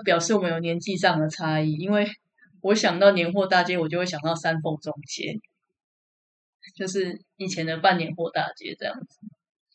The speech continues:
呃，圣诞市集其实就像是我们过年之前啊，常常都需要买东西。那在国外的话，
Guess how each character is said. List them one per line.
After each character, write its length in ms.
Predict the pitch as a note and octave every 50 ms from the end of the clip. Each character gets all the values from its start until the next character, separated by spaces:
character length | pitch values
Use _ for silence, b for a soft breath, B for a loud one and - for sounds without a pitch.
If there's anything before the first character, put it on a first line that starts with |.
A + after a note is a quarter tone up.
| B B B B B B B
呃， 320 | - F3 E3+ E3 E3 E3
圣 180 | E3 - B3+ B3 B3
诞 120 | A#3+ A#3
市 140 | G#3+ - A#3+
集 120 | F#3 E3+
其 140 | - - E3+
实 120 | E3+ F3 F3
就 160 | G3+ G3 G3
像 280 | G3 G#3 F#3+ F3+ F3+
是 360 | F3 - - F#3 F3+ F3 E3 D#3+
我 60 | D#3
们 120 | D3+ D#3 D#3
过 160 | D#3+ G#3+ G3+ F#3
年 180 | E3+ E3 E3
之 140 | D#3 - F#3
前 280 | F#3 - E3+ D#3+ D#3 D#3
啊， 320 | D#3 D#3 D#3 D3+ D3+ D#3 D#3
常 180 | - F3+ E3+ E3+
常 160 | F3 F3 F3
都 120 | F#3+ F#3
需 140 | F#3 - F#3+
要 60 | F3+
买 200 | F3 D#3+ D3+ -
东 180 | - - - - -
西。 280 | - - - D#4+ - - -
那 140 | G#3+ G#3 G3+
在 160 | G3+ G#3+ G3+
国 200 | G3 F#3 F3 F3
外 160 | G3+ F#3+ F#3+
的 140 | F3 D#3+ D#3+
话， 240 | E3+ F3+ F3 E3